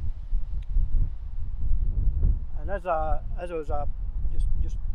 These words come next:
travelling along the road quite slow, looking for this, this dark object, the,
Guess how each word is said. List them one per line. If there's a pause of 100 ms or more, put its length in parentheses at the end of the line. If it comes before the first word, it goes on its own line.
travelling
along
the
road
quite
slow,
looking
for
this, (120)
this (520)
dark
object, (2000)
the,